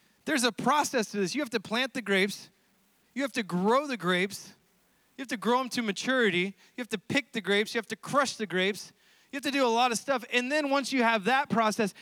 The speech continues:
then you start the fermenting process with sugars and yeast. And it takes four to five weeks to get wine. But that's not good wine. That's just barely wine. You can call it wine then. But the longer wine ages,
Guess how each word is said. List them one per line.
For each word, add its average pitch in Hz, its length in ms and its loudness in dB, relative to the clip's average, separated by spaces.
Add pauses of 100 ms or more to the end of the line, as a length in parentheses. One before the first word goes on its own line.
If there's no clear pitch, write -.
(160)
then 294 220 -2
you 254 100 2
start 233 240 0
the 214 100 0
fermenting 240 540 -2
process 185 460 -2
with 180 120 0
sugars 233 400 0
and 208 120 -2
yeast. 247 340 0
And 233 100 0
it 240 100 -2
takes 233 260 -2
four 311 420 2
to 285 80 0
five 262 360 2
weeks 277 260 0 (180)
to - 80 -6
get 240 180 2
wine. 254 320 0 (160)
But 233 100 -4
that's 294 220 0
not 285 280 -2
good 269 220 2
wine. 254 480 -2 (1120)
That's 277 280 0
just 208 360 -4
barely 254 380 2
wine. 240 400 0
You 220 100 0
can 220 140 -6
call 269 260 4
it 269 80 0
wine 294 360 2
then. 156 240 -2 (600)
But 262 180 0
the 247 100 2
longer 254 760 2 (300)
wine 254 460 2 (120)
ages, 214 680 2